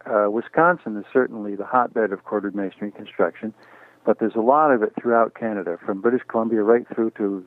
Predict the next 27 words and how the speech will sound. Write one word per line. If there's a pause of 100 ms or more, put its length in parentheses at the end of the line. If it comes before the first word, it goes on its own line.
the
eastern
provinces,
a
lot
in
Ontario
and
Quebec,
for
example. (580)
Uh,
New
York
has
quite
a
few,
uh, (380)
uh, (100)
Michigan, (500)
Minnesota. (520)
North
Carolina
is
pretty
popular.